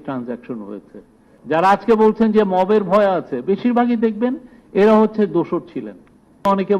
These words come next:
বলেন যে এক ধরনের, আহ, ভয়ের, কিছু মবের ভয় আছে, আমি তো দেখি না, আমরা কোথাও দেখি না। যিনি ভ-, মবের ভয় করছেন উনি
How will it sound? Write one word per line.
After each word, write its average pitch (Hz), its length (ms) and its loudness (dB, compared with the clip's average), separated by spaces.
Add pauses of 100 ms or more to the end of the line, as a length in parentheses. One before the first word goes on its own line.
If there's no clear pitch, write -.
বলেন 180 300 0
যে 175 100 2 (560)
এক 143 60 -6 (100)
ধরনের, 160 440 0
আহ, 139 520 -8 (380)
ভয়ের, 160 400 2 (560)
কিছু 160 220 -6 (200)
মবের 156 360 0 (120)
ভয় 151 220 2 (160)
আছে, 135 160 -10 (100)
আমি 185 200 -8
তো 202 60 -4 (100)
দেখি 156 260 -8
না, 90 80 -18 (1200)
আমরা 180 260 -4 (120)
কোথাও 190 260 -2 (100)
দেখি 151 280 -6
না। 95 60 -14 (1080)
যিনি 151 240 -4 (100)
ভ-, 185 240 -6
মবের 185 280 -2 (100)
ভয় 180 200 -2 (100)
করছেন 196 400 0 (540)
উনি 190 100 0